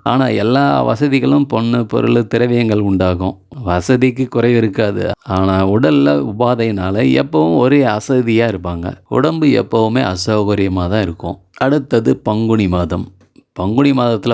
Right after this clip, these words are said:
பருவமடைந்த பெண்களுக்கு குழந்தைகள் அதிகமா பிறப்பாங்க. வாழ்க்கையில ரொம்ப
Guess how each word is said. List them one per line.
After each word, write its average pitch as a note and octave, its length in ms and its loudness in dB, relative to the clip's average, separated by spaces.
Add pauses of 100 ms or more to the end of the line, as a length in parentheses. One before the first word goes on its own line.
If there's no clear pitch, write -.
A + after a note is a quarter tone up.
பருவமடைந்த G2+ 540 -2
பெண்களுக்கு F#2 540 -2 (380)
குழந்தைகள் C3 560 0
அதிகமா A#2 400 0 (160)
பிறப்பாங்க. F2+ 440 -4 (540)
வாழ்க்கையில G2+ 560 0
ரொம்ப G2+ 240 -2